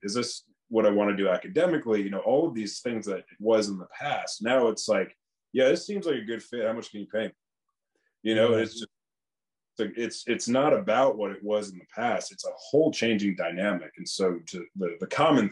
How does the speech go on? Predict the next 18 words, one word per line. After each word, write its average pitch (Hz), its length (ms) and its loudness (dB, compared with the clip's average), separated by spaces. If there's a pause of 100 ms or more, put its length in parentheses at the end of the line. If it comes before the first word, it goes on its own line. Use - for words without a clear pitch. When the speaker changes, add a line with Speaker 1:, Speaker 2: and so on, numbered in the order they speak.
Speaker 1:
theme 127 280 4
of 92 120 -2
remaining, 95 600 0 (200)
remaining, 98 560 0
uh, 82 440 -4
adaptable, 117 800 0 (400)
agile, 107 760 2 (340)
just - 240 -16 (180)
understanding 113 720 0
these 104 220 -6
things. 104 400 -2
If 104 160 -8
you, 123 220 -2
if - 180 -6
we 127 120 4
can 107 160 -2
do 104 160 -2
more 120 680 2